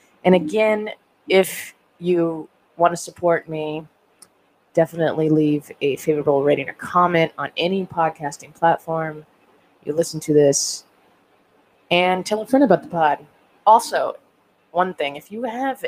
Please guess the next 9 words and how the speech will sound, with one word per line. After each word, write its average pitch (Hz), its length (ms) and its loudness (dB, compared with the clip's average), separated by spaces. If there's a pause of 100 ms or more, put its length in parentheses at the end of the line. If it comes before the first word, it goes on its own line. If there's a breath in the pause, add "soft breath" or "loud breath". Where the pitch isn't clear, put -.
a 160 160 2
smart 156 440 -4
speaker, - 520 -6
Alexa, 156 720 2 (160)
Google 160 260 4
Home, 151 480 2 (720 soft breath)
Bose, 160 880 0 (360)
Home, 165 580 -2
whatever, 156 580 -6